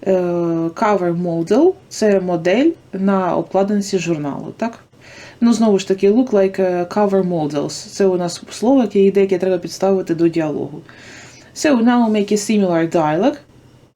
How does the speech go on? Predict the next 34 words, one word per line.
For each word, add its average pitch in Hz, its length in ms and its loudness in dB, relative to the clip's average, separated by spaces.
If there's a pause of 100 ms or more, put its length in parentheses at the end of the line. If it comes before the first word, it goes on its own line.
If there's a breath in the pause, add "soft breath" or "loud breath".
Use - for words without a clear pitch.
(100)
Replace 214 560 0
the 185 80 2 (100)
phrases, 190 560 0
е, 208 180 0
in 208 180 2
bold 220 500 -2
with, 180 340 2
е, 160 420 -2
the 170 160 -2
words 233 360 0
and 214 160 -6
phrases 214 380 0
on 196 140 -2
the 196 120 2
right 190 300 2
and 170 200 -4
your 165 100 2
own 175 160 0
ideas. 147 600 -6 (580 loud breath)
Треба 254 220 2
замінити 208 640 0 (180)
праворуч 190 480 0
фрази, 240 500 0 (480)
е, 190 60 -4 (640)
на 185 100 -2
ті, 262 240 0
які 196 320 2
у 180 40 2
нас 165 240 -6
були 175 200 2
в 196 80 2
тексті 175 340 -4
виділені 160 520 -2
жирним. 143 420 -8